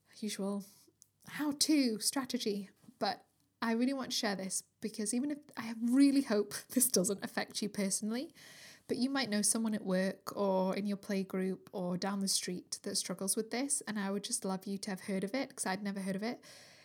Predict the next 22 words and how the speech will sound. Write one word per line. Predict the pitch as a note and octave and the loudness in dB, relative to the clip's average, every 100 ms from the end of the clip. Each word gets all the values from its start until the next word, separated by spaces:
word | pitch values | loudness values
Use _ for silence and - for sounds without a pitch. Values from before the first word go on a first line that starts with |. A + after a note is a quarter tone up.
| - - | -12 -6
and | G#3+ | -2
just | C4 B3+ | 0 2
know | A#3 G#3+ G3 F#3 F#3+ G#3 - | 2 0 2 2 0 -2 -4
a | |
little | G3+ G#3 | -4 -2
bit | G#3 | -2
of | G3+ | -4
how | - F#3+ | -4 0
to | - | 2
support | - - G#3+ G#3 | 2 -2 -6 -4
them. | A3+ A#3+ C#4 - - - | -4 -4 -6 -16 -12 -2
Um, | F#3+ F#3 G3 - _ _ - - | 0 0 -2 -8 _ _ -2 0
and | C#4 | 0
the | |
main | E4+ E4+ | -2 -2
takeaways | - A3+ C4 B3+ C4 - | 0 0 2 2 2 0
for | G#3+ | 0
this | A3 C4 - | 0 0 0
in | A3+ | -4
terms | - A3+ G#3+ | -4 -2 -2
of, | G#3+ - - - _ - | -6 -10 -20 -20 _ -6
of, | G#3+ G3+ | -4 -4